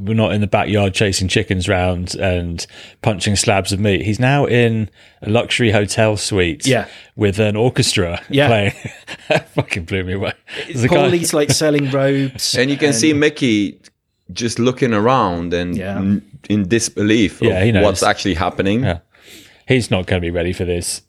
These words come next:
Speaker 1: and it plays out. I think, you know, when the fight comes along, he, and this I didn't remember. You know, I'm, I was just thinking it would, 'cause I was kinda clock watching, going,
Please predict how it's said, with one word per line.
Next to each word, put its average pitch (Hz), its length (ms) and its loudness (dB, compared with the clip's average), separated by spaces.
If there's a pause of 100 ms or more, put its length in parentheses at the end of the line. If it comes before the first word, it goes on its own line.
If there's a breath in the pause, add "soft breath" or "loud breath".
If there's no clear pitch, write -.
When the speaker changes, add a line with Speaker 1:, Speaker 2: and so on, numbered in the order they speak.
Speaker 1:
and 98 320 -6
it - 240 -8
plays 90 280 2
out. 92 200 2
I 87 60 2
think, 104 260 -2
you 107 180 -4
know, 92 140 2
when 92 100 -2
the 92 80 -2
fight 98 300 0
comes 95 240 0
along, 90 440 0
he, 92 240 -8 (440 loud breath)
and 107 120 0
this 180 140 4
I 143 60 4
didn't 160 180 0
remember. 120 480 0
You 98 80 -6
know, 85 160 -4
I'm, 95 220 -4 (560 soft breath)
I 117 80 2
was 113 100 2
just - 160 -4
thinking 92 220 0
it 85 100 -2
would, - 320 -12 (180)
'cause - 140 2
I 143 60 4
was 127 100 0
kinda 135 160 2
clock 151 180 0
watching, 98 280 -2
going, 101 240 -2